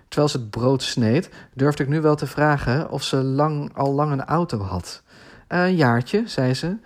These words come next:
"Jezus, dan is ze dus misschien zelfs al negentien. Een negentienjarige vrouw." Ik rekende af en liep terug naar huis. Ik kon maar niet geloven dat ik haar best lang in mijn tongtop drie had staan. Mijn tongtop drie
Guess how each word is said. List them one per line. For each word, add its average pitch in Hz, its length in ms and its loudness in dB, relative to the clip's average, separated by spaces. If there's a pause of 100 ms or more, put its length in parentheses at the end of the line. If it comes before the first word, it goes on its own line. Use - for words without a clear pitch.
(180)
"Jezus, 185 640 2
dan 165 160 2
is 220 100 0
ze 208 60 -2
dus 190 140 0
misschien 196 300 0
zelfs 180 280 4
al 156 140 2
negentien. 139 760 2 (300)
Een 139 140 -2
negentienjarige 147 1000 0 (200)
vrouw." 101 800 -2 (720)
Ik 117 140 -8
rekende 123 420 4
af - 380 -2 (240)
en 127 100 -2
liep 131 160 0
terug - 260 0
naar 120 120 0
huis. 104 360 0
Ik - 120 -12
kon 156 100 -4
maar 139 100 0
niet 170 140 -2
geloven 165 540 0
dat 143 120 -4
ik - 80 -16
haar 113 180 -4
best 185 240 0
lang 131 220 0
in 131 60 -4
mijn 127 220 0
tongtop 208 380 0
drie 107 240 0
had 98 140 -2
staan. 85 320 -6 (340)
Mijn 165 240 0
tongtop 214 400 0
drie 110 360 -4